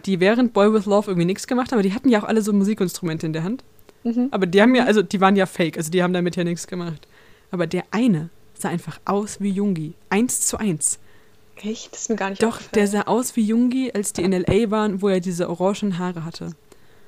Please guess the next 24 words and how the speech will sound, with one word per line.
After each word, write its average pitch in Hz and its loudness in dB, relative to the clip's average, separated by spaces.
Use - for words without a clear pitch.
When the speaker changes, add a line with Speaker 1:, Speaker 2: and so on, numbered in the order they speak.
Speaker 2:
Mhm. 233 -4
Speaker 1:
Wo 180 2
er 175 4
aussah 185 2
wie 175 -4
die 170 -4
eine 170 0
aus 160 -8
Eternals. 160 -8
Ähm, 165 -2
da 190 0
Speaker 2:
Hä, - -4
aber 220 2
bist 233 2
du 233 -2
sicher, 208 -2
dass 302 -4
es - -14
fake 196 -4
war? 330 -4
Dass - -8
es - -14
Backup-Dancer 277 -4
war? 330 -6